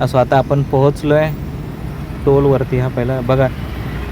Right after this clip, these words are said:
टोलचा रस्ता लागला तेव्हा कसा मस्त दिसतोय आणि त्याच्यानं अगोदरचा रस्ता कसा होता बघा. हे बघा, आता इथे एकशे तीसच्या आसपास मला वाटते. पहिला पंच्याहत्तर रुपये का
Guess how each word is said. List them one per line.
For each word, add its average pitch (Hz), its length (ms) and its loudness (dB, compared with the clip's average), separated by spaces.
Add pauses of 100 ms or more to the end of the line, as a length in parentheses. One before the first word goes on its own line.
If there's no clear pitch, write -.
(160)
टोलचा 151 380 4
रस्ता 151 260 0
लागला 139 260 2
तेव्हा 135 220 0
कसा 135 220 -2
मस्त 127 380 -2
दिसतोय 113 380 -2
आणि 120 240 2
त्याच्यानं 127 460 2
अगोदरचा 127 540 2
रस्ता 127 240 -2
कसा 120 220 -4
होता 107 220 -2
बघा. 107 200 -4 (1400)
हे 120 120 -2
बघा, 113 220 -2 (1000)
आता 117 180 -2
इथे 113 340 0
एकशे 131 380 -4 (120)
तीसच्या - 480 -4
आसपास 120 380 -4
मला 120 200 0
वाटते. 113 220 -4
पहिला 131 340 2 (640)
पंच्याहत्तर 131 460 -2
रुपये 131 240 -2
का 131 220 2